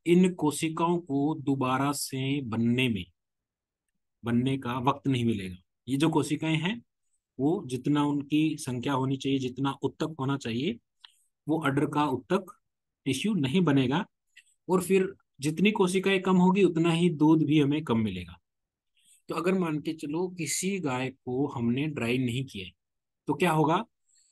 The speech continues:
कोशिकाओं का विभाजन नहीं होगा, कोशिकाओं की संख्या नहीं बढ़ेगी, तो जो memory tissue है वो नहीं बनेगा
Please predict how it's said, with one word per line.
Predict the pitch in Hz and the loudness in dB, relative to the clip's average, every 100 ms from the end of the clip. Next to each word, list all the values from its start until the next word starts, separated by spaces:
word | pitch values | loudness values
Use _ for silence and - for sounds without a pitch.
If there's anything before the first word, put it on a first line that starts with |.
| _ _ - | _ _ -2
कोशिकाओं | 160 160 170 165 170 170 | 0 0 -4 0 0 0
का | 139 139 | -2 -2
विभाजन | 139 117 113 110 151 | 0 2 2 2 2
नहीं | 160 165 | 2 2
होगा, | 160 151 165 _ _ _ _ _ _ _ - | 0 -4 -10 _ _ _ _ _ _ _ -2
कोशिकाओं | 147 147 160 147 143 | -2 -2 -2 -2 -2
की | 143 143 | 0 0
संख्या | 139 120 117 143 | 0 -2 -2 -2
नहीं | 156 | 0
बढ़ेगी, | 160 151 151 156 156 _ _ _ _ _ _ _ - | 2 2 0 -2 -6 _ _ _ _ _ _ _ -4
तो | 139 | 0
जो | 143 147 147 147 _ _ _ _ _ _ _ 123 | 2 2 2 -2 _ _ _ _ _ _ _ -8
memory | 131 143 147 | -2 0 0
tissue | 160 - - 151 | 0 -2 -2 -2
है | 143 143 | -2 -6
वो | 107 123 | -4 -2
नहीं | 147 147 | -2 -2
बनेगा | 139 135 139 190 | -4 -4 -4 -6